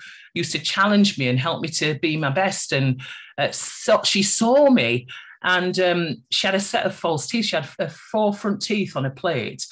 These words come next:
She used to put it down her bra, and if anyone came to the house, she took it, she put them in straight away.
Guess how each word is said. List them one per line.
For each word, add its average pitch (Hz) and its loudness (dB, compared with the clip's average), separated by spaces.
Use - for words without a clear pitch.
She - -4
used 175 -4
to 147 -12
put 240 -2
it - -4
down 202 2
her 190 0
bra, 160 0
and 127 0
if 135 -4
anyone 190 0
came 185 -4
to 170 -8
the 160 -6
house, 165 -4
she 127 -8
took - -8
it, - -10
she - -12
put - -2
them 160 -4
in 170 -2
straight 127 -4
away. 143 -2